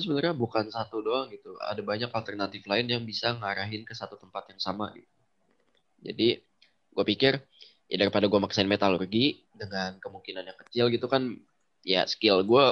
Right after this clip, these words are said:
untuk S B M juga waktu itu kayak masih, ya nggak yakin banget lah gitu gue. Jadi ya gue mencoba untuk nyari jurusan alternatif lain dan gue dapetnya adalah kimia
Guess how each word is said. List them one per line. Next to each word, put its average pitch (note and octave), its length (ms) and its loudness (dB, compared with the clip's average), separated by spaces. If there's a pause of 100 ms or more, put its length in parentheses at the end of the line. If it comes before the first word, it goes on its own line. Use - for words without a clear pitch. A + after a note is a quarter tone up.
untuk A2 240 -2
S G#2 160 2
B A#2 160 6
M B2 80 -4
juga G2+ 240 2
waktu - 80 -8
itu A#2 80 -2
kayak F2+ 320 -2
masih, F2+ 240 -12 (880)
ya C#3 160 6
nggak G#2+ 240 8
yakin G#2+ 240 2
banget B2 160 4
lah A#2 80 4
gitu G#2 160 -4
gue. G2 240 0 (400)
Jadi A#2+ 400 6 (880)
ya F#2 80 6
gue A2 320 8
mencoba G#2 480 4
untuk A#2 240 0
nyari G2+ 240 4
jurusan G2+ 320 0
alternatif F#2+ 560 0
lain G2+ 320 -2 (240)
dan F#2 160 -6
gue G#2+ 160 4
dapetnya G2+ 320 4
adalah G2 160 4
kimia F2+ 480 -8